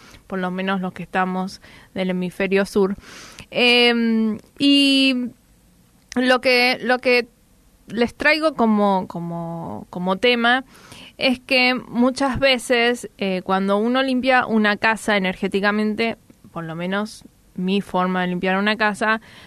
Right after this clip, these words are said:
no es nada más limpiar la casa, sino también a los que habitan en esa casa, ¿no? Em, porque muchas veces la casa no es el problema, sino que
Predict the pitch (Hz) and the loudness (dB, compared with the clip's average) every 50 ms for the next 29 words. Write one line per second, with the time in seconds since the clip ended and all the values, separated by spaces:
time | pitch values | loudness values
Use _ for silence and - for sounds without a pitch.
0 | - - - 233 247 240 247 240 226 220 208 208 214 214 220 220 214 208 226 220 | -12 -4 -2 0 0 2 2 2 2 2 2 2 0 0 0 0 0 2 2 2
1 | 208 214 226 226 226 208 202 202 226 220 214 - 196 190 185 190 196 196 202 202 | 2 2 2 2 2 0 0 0 -2 -2 -2 -2 -2 -2 0 0 0 0 0 0
2 | 196 202 214 233 233 - - 190 180 175 180 175 - - - 175 170 - - - | 0 0 0 -2 -2 -4 -4 -4 -2 -2 -4 -6 -8 -12 -10 -10 -10 -10 -6 -4
3 | 180 180 196 214 208 208 202 175 165 165 170 165 165 165 156 - - 165 160 - | -2 -2 -2 -2 -4 -4 -6 -6 -6 -8 -10 -12 -12 -12 -12 -12 -12 -12 -10 -10
4 | 160 156 - - 165 165 170 196 247 285 - - - - - - - - - - | -12 -12 -14 -16 -14 -10 -6 -6 -6 -8 -10 -16 -20 -20 -8 -2 0 0 0 0
5 | - - - - 214 247 240 240 240 240 240 233 233 233 226 226 190 - - 254 | -4 -6 -4 0 2 2 4 4 2 2 0 0 0 -2 -2 -4 -6 -6 -4 -4
6 | 285 277 285 294 302 330 311 - 330 330 311 339 320 - 359 349 302 285 - - | -4 -2 -2 -2 -2 -2 0 2 2 2 2 2 2 2 0 0 0 -2 -2 0
7 | 226 233 - - 294 - 311 269 233 226 233 247 254 277 262 - 208 196 185 180 | 0 0 0 0 -2 0 2 2 2 2 2 2 2 0 0 0 0 -2 -2 -2
8 | - 202 208 214 220 226 233 233 233 240 262 262 247 - 208 190 190 196 202 196 | -2 0 2 2 2 2 2 2 2 2 0 0 0 -2 -4 -2 -2 -2 -4 -4
9 | - 196 190 196 208 220 233 - | -2 -2 0 0 0 0 -2 -4